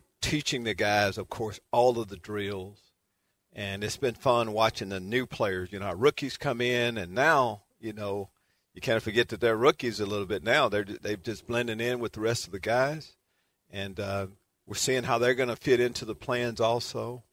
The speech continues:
And once you get to this mini camp, all right, it's the only thing that's actually mandatory. So we have our entire football team here. And that's, of course, a,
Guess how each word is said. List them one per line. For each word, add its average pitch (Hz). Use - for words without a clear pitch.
And 98
once 175
you 170
get 151
to 147
this 113
mini 104
camp, 87
all 85
right, 90
it's 98
the 110
only 107
thing 101
that's 85
actually 104
mandatory. 87
So -
we 98
have 87
our 95
entire 113
football 98
team 85
here. 78
And 92
that's, 101
of -
course, 107
a, 82